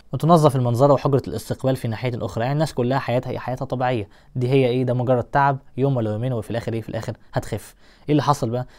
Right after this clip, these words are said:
حتى إذا كان عصر اليوم الرابع، لحد اليوم الرابع كانت تعبانة. وقف هذا كله فجأة، وقف وعرفت أم الصبي أن شبحا مخيفا،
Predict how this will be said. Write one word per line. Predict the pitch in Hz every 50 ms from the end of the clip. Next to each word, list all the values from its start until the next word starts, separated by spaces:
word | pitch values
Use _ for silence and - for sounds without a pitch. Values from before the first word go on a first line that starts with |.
| - -
حتى | - 160 151 - -
إذا | - 123 123 120
كان | 117 - 147 143 131
عصر | 107 110 147 147 - - 135
اليوم | 120 110 110 120 135 139 131 127
الرابع، | 123 120 120 123 117 101 92 87 - - -
لحد | 101 - - 135 135 123 113
اليوم | 107 104 107 127 139 135
الرابع | 120 117 127 131 120 117
كانت | - 131 127 127 - -
تعبانة. | 113 110 113 107 98 104
وقف | 127 - - 123 110 -
هذا | 110 110 123 127 120 120 107
كله | - - 131 127 123 120 120 113
فجأة، | 123 127 113 110 - 107 107 - - - - - - - -
وقف | - 135 135 - 131 - 127
وعرفت | 117 110 107 113 139 127 117 127 - - -
أم | 151 160 147 139
الصبي | 139 - - - 135 123 139 143 143 -
أن | 120 120 113 110
شبحا | 104 - 135 131 - - - 117
مخيفا، | 113 110 107 98 - - 139 135 131 131 131 127 - - 131 127 123 123 120